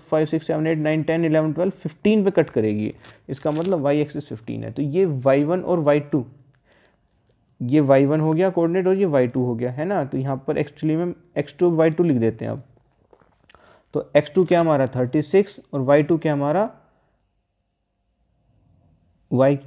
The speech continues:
टू क्या हमारा फ़िफ़्टीन। तो ये एक्चुअल में क्या आ गया, पाइथागोरस के तरह से निकल के आ गया ना, थर्टी सिक्स का स्क्वायर प्लस में फ़िफ़्टीन का स्क्वायर,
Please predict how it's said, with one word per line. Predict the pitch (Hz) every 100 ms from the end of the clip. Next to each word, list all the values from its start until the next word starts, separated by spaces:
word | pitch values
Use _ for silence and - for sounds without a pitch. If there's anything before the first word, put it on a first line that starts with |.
| -
टू | 156
क्या | 147 151
हमारा | 147 147 180 247 - _ _ _ _ _
फ़िफ़्टीन। | - 139 - 131 123 123 - _ _ _ _ _ _ _ _ _ -
तो | 143
ये | 127 165
एक्चुअल | 175 170 - 175
में | 175
क्या | 180
आ | 165
गया, | 147
पाइथागोरस | 139 143 143 147 156 160
के | - 165 160 _
तरह | 156 151
से | 160
निकल | 165 160 160
के | 165
आ | 175
गया | 202
ना, | 185
थर्टी | 151 139 156
सिक्स | 151 151 -
का | 170
स्क्वायर | 165 - 202 175
प्लस | - 139 139
में | 165
फ़िफ़्टीन | 151 135 - 135 131
का | 139
स्क्वायर, | 139 147 139 139